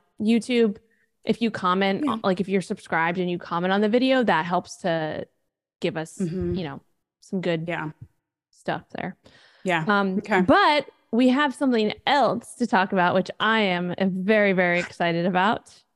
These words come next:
Speaker 2: All right. Let me, let me tell the initial story. I know
Speaker 1: You're
Speaker 2: I'm
Speaker 1: gonna
Speaker 2: talking a
Speaker 1: tell
Speaker 2: lot.
Speaker 1: it. No,
Speaker 2: But then
Speaker 1: you,
Speaker 2: you can
Speaker 1: you,
Speaker 2: kinda
Speaker 1: you
Speaker 2: follow
Speaker 1: talk.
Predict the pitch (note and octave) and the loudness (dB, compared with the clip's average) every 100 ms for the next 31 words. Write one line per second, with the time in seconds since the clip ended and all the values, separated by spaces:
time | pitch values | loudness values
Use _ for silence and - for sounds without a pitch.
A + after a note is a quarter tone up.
0 | _ - F3 E3 D#3 G#3 B3 D4+ D#4 D#4 | _ 0 2 4 2 2 4 6 4 2
1 | - A3 B3+ D4+ D4+ C4+ B3 A3 G3 F#3 | 2 4 6 6 6 4 6 4 4 0
2 | E3 - - D3+ - - - - C4+ B3 | -2 -6 -2 0 4 6 6 6 4 4
3 | A#3 E3+ D#3 C3+ - _ _ - C4 C#4 | 4 4 4 -2 -10 _ _ 0 4 6
4 | A3+ A#3 A#3+ C4 C4+ E4+ C4 D#4 A#3 G3+ | 6 6 6 4 2 4 4 4 6 6
5 | F3+ D3+ | 6 4